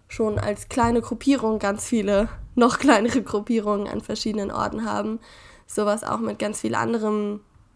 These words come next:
funktioniert. Und das sieht man ja auch so ein bisschen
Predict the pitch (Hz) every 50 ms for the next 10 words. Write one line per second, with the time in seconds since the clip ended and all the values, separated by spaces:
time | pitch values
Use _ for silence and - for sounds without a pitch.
0 | - _ - - - - 208 214 214 - - 214 208 208 208 202 196 202 - -
1 | 220 220 214 226 220 - - - - 220 226 214 208 214 208 214 220 226 - 214
2 | 208 214 208 220 220 - - 220 220 226 226